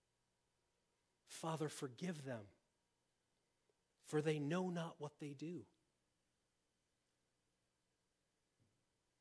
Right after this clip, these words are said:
Our wretchedness required the perfect love of God in the perfect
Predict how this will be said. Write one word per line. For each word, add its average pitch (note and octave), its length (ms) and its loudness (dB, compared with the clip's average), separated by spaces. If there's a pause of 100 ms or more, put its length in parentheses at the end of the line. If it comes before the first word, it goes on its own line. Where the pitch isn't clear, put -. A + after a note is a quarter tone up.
(300)
Our F#3+ 600 12
wretchedness C3 1000 2 (240)
required D#3 760 10 (180)
the D3 100 8
perfect G3+ 760 6
love D3+ 420 10 (100)
of A#2 200 0
God A2 420 4 (580)
in F3+ 180 8
the D#3 80 6
perfect - 760 4